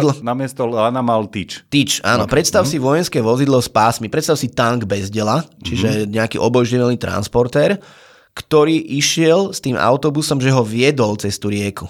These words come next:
Speaker 2: Mhm.
Speaker 1: To znamená, že bol na olovenej tyči, aby ho nestrhla voda a aby ho dostal von. Čiže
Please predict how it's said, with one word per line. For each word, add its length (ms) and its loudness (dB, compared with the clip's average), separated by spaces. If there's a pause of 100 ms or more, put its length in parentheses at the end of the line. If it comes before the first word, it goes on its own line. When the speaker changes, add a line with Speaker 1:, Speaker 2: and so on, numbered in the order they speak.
(120)
Speaker 2:
Mhm. 100 -8
Speaker 1:
To 80 -4
znamená, 260 2
že 80 -2
bol 120 2
na 120 2
olovenej 420 4
tyči, 260 -2
aby 160 4
ho 100 2
nestrhla 460 0
voda 400 -2 (480)
a 260 2
aby 260 0
ho 200 6 (340)
dostal 460 2
von. 200 2
Čiže 300 -2